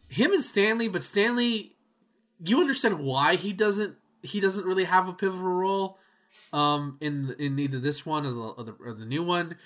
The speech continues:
But Mike, I feel like, got the short end of the sta-, uh, of the stick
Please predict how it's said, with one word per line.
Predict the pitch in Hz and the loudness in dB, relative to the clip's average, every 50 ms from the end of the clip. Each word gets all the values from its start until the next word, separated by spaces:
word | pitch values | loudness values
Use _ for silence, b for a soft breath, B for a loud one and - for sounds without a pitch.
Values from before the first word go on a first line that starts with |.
| b b b b b b b b _ | b b b b b b b b _
But | 175 165 - | -6 -6 2
Mike, | 185 220 294 349 392 - | 4 6 6 6 6 4
I | 247 | 2
feel | 226 - 220 208 | 4 4 2 2
like, | 185 165 175 | 2 2 0
got | 180 - - | 0 -2 -2
the | 147 135 | -2 -2
short | - - 165 143 - - | -2 -2 -2 -4 -4 -4
end | 160 160 160 | -6 -6 -4
of | 156 151 139 | -6 -6 -6
the | 131 | -6
sta-, | - - - 131 123 120 - | -6 -4 -2 -2 -2 -2 -2
uh, | 135 120 120 117 113 - | -4 -4 -2 -4 -4 -6
of | 120 120 120 | -8 -10 -6
the | 120 | -4
stick | - - - 160 196 190 - | -4 -2 0 -2 -2 -2 -6